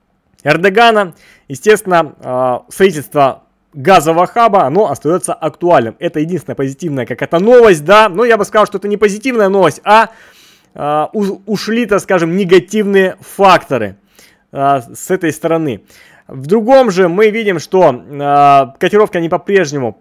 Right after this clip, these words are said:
поджимаются к данному свою-, данной своей поддержкой. Никакой, м, ликвидности сюда не приходит.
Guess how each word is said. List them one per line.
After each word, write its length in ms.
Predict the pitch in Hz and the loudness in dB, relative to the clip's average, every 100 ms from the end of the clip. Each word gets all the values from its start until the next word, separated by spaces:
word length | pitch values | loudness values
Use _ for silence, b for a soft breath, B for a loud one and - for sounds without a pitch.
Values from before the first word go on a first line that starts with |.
| - | -2
поджимаются 960 | 185 135 196 196 202 190 165 - 135 117 | -2 2 0 4 4 4 2 0 -6 -6
к 160 | 120 | -4
данному 420 | 156 170 156 139 | 0 0 0 -8
свою-, 400 | 127 160 160 135 | -8 -4 -4 -6
данной 320 | 135 160 175 151 | -4 -2 -2 -2
своей 200 | 165 156 | -6 -2
поддержкой. 800 | 190 175 185 240 226 - 208 180 | -2 -4 -4 0 0 0 -2 -2
Никакой, 1040 | - - 139 151 165 180 - 208 185 139 b b b b _ | -10 -18 -12 -10 -6 -6 0 2 2 -2 b b b b _
м, 160 | 151 151 | -16 -6
ликвидности 720 | 156 180 180 202 180 156 156 | -2 -2 -2 -6 -4 -4 -8
сюда 240 | 143 165 | -6 -6
не 80 | 180 | -4
приходит. 640 | 190 190 240 226 208 - | -4 -6 0 2 2 -2